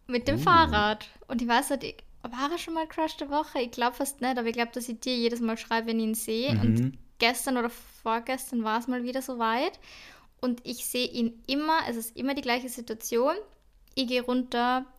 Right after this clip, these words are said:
Speaker 1: zum Lift. Und er, also da, wo der Lift ist unten, da ist direkt der Ausgang zu Mülleimern und zu diesem Fahrradabstellding. Und er ist immer mit seinem Fahrrad unterwegs und er kommt immer mit seinem Rad entweder grad raus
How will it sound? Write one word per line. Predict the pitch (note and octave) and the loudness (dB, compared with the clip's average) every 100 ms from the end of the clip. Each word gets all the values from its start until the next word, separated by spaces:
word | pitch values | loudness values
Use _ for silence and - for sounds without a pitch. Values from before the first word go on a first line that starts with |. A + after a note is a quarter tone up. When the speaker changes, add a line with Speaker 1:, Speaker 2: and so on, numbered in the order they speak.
| - | -14
Speaker 1:
zum | - A3+ | -6 -4
Lift. | G#3+ B3 A#3+ - - - _ _ _ _ _ _ _ _ - - | 0 0 -2 -8 -18 -20 _ _ _ _ _ _ _ _ -16 -2
Und | A#3 | 0
er, | A#3 A#3 | 4 4
also | A#3 A#3+ A#3+ - - | 4 -4 -6 -8 -2
da, | A#3 | -2
wo | B3 | 0
der | B3 | 0
Lift | C#4 D4+ | 0 -2
ist | D4+ - | -6 -2
unten, | C4 D4 D4+ - C#4+ D4+ D4 | 0 0 -2 -4 -4 -4 -2
da | A3 | 0
ist | A#3 A#3 | 0 -2
direkt | A#3 A#3 A#3 | -2 -2 -2
der | A3+ A3 | 0 0
Ausgang | A3 - A3 | 0 -2 -4
zu | A3 G#3+ | -2 -2
Mülleimern | G#3+ A#3 D4 D4 C#4+ - - - - B3+ B3+ B3+ B3 | 0 2 2 0 -2 -6 -12 -4 2 4 4 2 2
und | A3+ A#3 | 2 0
zu | A3+ | -2
diesem | G#3+ A3 | -6 -6
Fahrradabstellding. | G#3+ G3 G3 D#4 - - - G3+ G3 B3 F#4 - - - - - | -4 -2 0 -2 -4 -6 -4 -2 0 0 0 -4 -14 -20 -20 -14
Und | - A#3 | -2 0
er | |
ist | A#3 | 0
immer | - C#4+ | 0 0
mit | D4+ | 0
seinem | D4+ D#4 | -4 -6
Fahrrad | - G3 G#3+ | -4 -2 -2
unterwegs | G#3+ A#3 A3 C4 - | -4 -4 -2 -2 0
und | A#3+ | 0
er | A3 | 0
kommt | B3+ A#3 - | 0 -2 0
immer | C4+ | 2
mit | D4 C4+ | 2 -2
seinem | B3+ A#3 | 0 -2
Rad | G#3 G#3 G#3+ | 0 -2 0
entweder | A#3 A3+ A3 G#3+ | -4 -4 -4 -6
grad | - - | -8 2
raus | A3+ B3 F#4+ - | 4 6 4 0